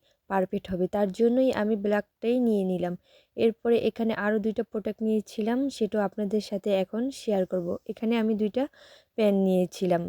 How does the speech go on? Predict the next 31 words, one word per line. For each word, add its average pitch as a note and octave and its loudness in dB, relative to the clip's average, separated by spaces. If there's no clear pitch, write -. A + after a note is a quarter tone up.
একটা F#3 -6
হলো G#3 2
তাওয়া G3 -2
সিস্টেম G#3+ -6
আর F#3 0
একটা F#3 -4
ছিল A3 -8
কড়াইয়ের F#3+ 2
মতো। F3+ -4
এই B3+ 4
তো A3 -4
এখানে G#3+ -2
সেটাও G#3+ -4
ভাবলাম, F#3+ 0
আ, - -6
একটু G3 -6
বসিয়ে G#3 2
দেখি G3+ -2
কীরকম G3 -2
দেখতে F#3+ 0
লাগে। F#3+ 2
তারপর G#3 0
আবার G#3+ 2
এই G#3+ 2
ফাঁকে G#3 -2
একটু G#3 -8
ছোটো G#3 -4
ভাইয়ের G3+ 2
সাথে G#3 -6
দুষ্টুমিও G#3 -2
করতেছিলাম, G3 -2